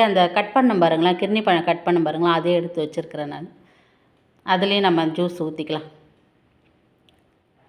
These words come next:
இப்போ ஃபஸ்ட்டு வந்து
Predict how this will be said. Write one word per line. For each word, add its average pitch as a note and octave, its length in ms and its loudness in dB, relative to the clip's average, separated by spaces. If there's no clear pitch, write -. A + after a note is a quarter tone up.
இப்போ A#3+ 200 0
ஃபஸ்ட்டு A#3+ 460 2
வந்து A3 180 2